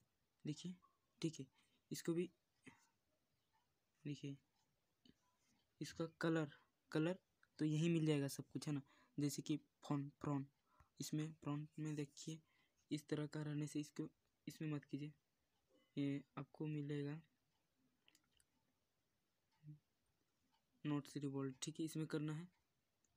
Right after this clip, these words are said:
इसमें करने के बाद क्लिक कर देना है। ये देखिए इस प्रकार होगा।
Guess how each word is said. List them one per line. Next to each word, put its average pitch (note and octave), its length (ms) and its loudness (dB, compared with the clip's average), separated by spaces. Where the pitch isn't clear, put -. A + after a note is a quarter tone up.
इसमें D3+ 240 -2
करने D3 260 -2
के D3 100 -6
बाद D3+ 140 -6
क्लिक C#3+ 240 -2
कर C#3+ 80 -2
देना C3+ 200 -4
है। C#3 80 -10
ये D3+ 60 -2
देखिए D3 240 -2
इस D3 80 -6
प्रकार D3 260 -4
होगा। D#3+ 180 -4